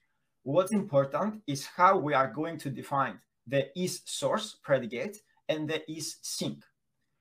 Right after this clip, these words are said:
We just have to override them using the code that we have already written from before, the code that we've written here and here, that we are essentially, essentially going to transfer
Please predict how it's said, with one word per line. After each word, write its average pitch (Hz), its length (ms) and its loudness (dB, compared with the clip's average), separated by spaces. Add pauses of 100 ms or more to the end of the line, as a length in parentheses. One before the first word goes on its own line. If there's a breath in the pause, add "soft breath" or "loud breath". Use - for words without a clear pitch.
(400)
We 151 180 4
just 185 360 8
have 180 220 6
to 156 240 -8
override 180 480 6
them 175 360 -4 (140)
using 196 320 2
the 220 80 4
code 180 360 4
that 143 180 4
we 143 80 -2
have 135 340 2
already 185 420 0
written 160 380 -4
from 143 300 0
before, - 340 -2 (680)
the 147 100 -2
code 180 280 10
that 143 180 6
we've 143 140 0
written 147 300 -4
here 220 540 -2 (200)
and 151 140 -2
here, - 420 -8 (320)
that 143 160 2
we 151 80 2
are 143 160 6
essentially, 160 640 -2 (100)
essentially 156 540 0
going 147 180 -2
to 139 100 -10
transfer 190 600 -4